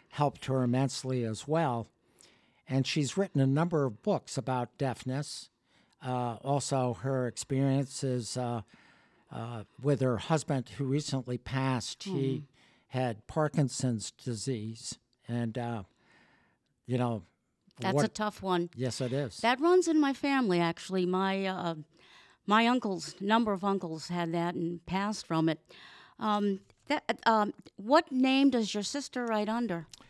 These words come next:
Speaker 1: Uh, her married name is Claire Blatchford.
Speaker 2: I'll have to, uh, check out her book, uh, 'cause I, I still, I still love to read. And, um, I, I miss having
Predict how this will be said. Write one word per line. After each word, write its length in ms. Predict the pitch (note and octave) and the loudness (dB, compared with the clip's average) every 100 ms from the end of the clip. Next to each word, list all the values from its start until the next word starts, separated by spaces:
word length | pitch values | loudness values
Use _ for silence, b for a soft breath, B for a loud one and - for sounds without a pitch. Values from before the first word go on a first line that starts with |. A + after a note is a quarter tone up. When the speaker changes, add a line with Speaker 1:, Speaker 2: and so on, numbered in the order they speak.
| b b b - | b b b 0
Speaker 1:
Uh, 200 | D3 B2 - | 0 0 -6
her 220 | - E3+ | -2 0
married 440 | D#3 E3 F#3+ F#3 | 2 4 4 4
name 360 | E3+ D#3+ F3 E3 | 2 0 2 2
is 280 | C3+ G#2+ - - | 0 -4 -10 -10
Claire 520 | E3+ D#3+ E3 E3 D#3+ | -2 2 2 2 0
Blatchford. 880 | G#2+ B2 D#3 D3+ - - A2 - - _ _ _ _ _ F3 | -4 -6 -4 -4 -6 -8 -10 -10 -20 _ _ _ _ _ -10
Speaker 2:
I'll 100 | E3 | -8
have 200 | F#3+ F#3 | -6 -6
to, 220 | - E3+ - _ - | -8 -10 -12 _ -16
uh, 60 | - | -10
check 300 | - A3 G#3 | -6 -6 -6
out 180 | G3+ F#3 | -8 -8
her 120 | F3+ | -10
book, 300 | F3 F#3+ - - | -10 -10 -10 -10
uh, 60 | G3+ | -10
'cause 200 | F#3 F#3 | -8 -6
I, 140 | F#3 - | -8 -6
I 80 | G3 | -6
still, 340 | - - A#3+ B B - | -6 -4 -6 B B 0
I 80 | |
still 260 | E4+ - F#4+ | 0 2 0
love 260 | D#4 C#4+ - | 2 0 -2
to 120 | A#3+ | -6
read. 380 | A3+ A3+ F#3+ - B B B B B - | -2 -2 -2 -4 B B B B B -2
And, 340 | A#3+ A3+ A3 | 2 2 2
um, 440 | G#3+ G3+ G3 G3+ F#3+ _ _ _ | 2 2 0 -2 -6 _ _ _
I, 340 | - B3+ C4+ - _ _ _ _ _ _ _ _ _ _ _ _ _ | -2 2 2 -2 _ _ _ _ _ _ _ _ _ _ _ _ _
I 140 | G#3+ A3+ | -6 -2
miss 580 | A3+ B3 D#4 D#4 - - _ _ | 0 2 2 2 -6 -8 _ _
having 720 | - - B3+ B3 A#3 A3+ A3 | -12 -2 0 0 -2 -2 -4